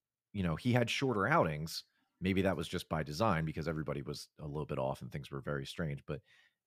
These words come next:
it, you know, the strikeouts <laughs> went way up. Homers didn't go anywhere, but he was able to put more guys away. I, it's hard to really draw anything from twenty twenty on any side of the ball there,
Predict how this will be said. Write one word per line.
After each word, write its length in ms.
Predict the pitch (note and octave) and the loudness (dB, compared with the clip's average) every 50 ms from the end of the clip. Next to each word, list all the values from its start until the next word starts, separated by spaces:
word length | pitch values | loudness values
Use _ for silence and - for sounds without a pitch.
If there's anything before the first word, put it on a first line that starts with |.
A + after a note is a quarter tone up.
| _ | _
it, 200 | - G#2+ A#2 - | -6 -4 -4 -2
you 140 | - F#2+ G2 F2+ | -2 0 0 0
know, 80 | E2 | 0
the 80 | - - | -2 -2
strikeouts 500 | - - C3 D3 - G#2+ F2 D#2+ - - | 4 6 6 6 6 4 0 0 0 -2
<laughs> 0 | |
went 180 | G#2+ F#2 F2 | -2 -2 0
way 220 | E2 E2+ E2 D#2+ D#2 | 0 0 2 2 2
up. 240 | D2 D2+ - - _ _ _ - | 0 -2 -4 -6 _ _ _ -6
Homers 300 | A2 A2 G2+ F#2+ E2 - | -2 0 0 0 -2 -2
didn't 180 | E2+ D#2 D2 | -4 -4 -2
go 180 | - D#2+ D2 C#2+ | -2 -2 -2 -2
anywhere, 380 | C#2+ C#2+ C#2 C2+ C2+ D2 D2+ - _ - - _ _ | -4 -4 -4 -2 -2 -4 -4 -6 _ -20 -20 _ _
but 100 | - A2+ | 2 2
he 40 | B2 | 4
was 140 | A#2+ A2+ C3+ | 4 4 4
able 120 | D#3 D#3+ | 2 2
to 60 | D3+ | 2
put 220 | - - C#3+ - - | 2 2 2 2 2
more 200 | B2+ B2 A#2+ G#2+ | 0 0 0 2
guys 280 | - A2+ A2+ A2 F#2+ G#2+ | 2 2 2 2 2 0
away. 280 | A2+ C#3+ F3 D3 G2+ D#2+ | 2 2 2 2 2 0
I, 140 | - A2 - - _ _ _ _ _ _ _ _ _ _ | -2 -6 -6 -8 _ _ _ _ _ _ _ _ _ _
it's 160 | - G2+ - | -8 -6 -6
hard 260 | - - - G2+ F2+ D#2 | -4 0 2 2 2 2
to 60 | D#2 | -2
really 240 | D2 D2 C2+ C2+ C2+ | -4 -4 -4 -6 -6
draw 300 | - - D#2 D2 D2 D2 | -4 -2 -2 -2 -2 -2
anything 320 | D#2 D2 C2 - D#2+ C#2+ | -4 -6 -8 -8 -8 -10
from 160 | C2 - D#2 D2 | -8 -10 -12 -12
twenty 240 | - - D2 C#2+ | -10 -10 -10 -10
twenty 300 | C#2+ - - C#2+ C#2+ C#2+ | -10 -10 -10 -8 -8 -8
on 140 | C2+ B1 C2 | -8 -8 -8
any 200 | D2 D2+ C#2+ C#2 | -8 -8 -8 -8
side 240 | - - D2 C#2 C#2 | -6 -6 -4 -4 -6
of 80 | C2+ B1+ | -6 -8
the 60 | C2+ | -6
ball 280 | - D2 C2 B1 C#2+ - | -6 -6 -4 -4 0 4
there, 280 | A2 A2+ F2+ D#2+ D#2+ | 4 6 6 4 2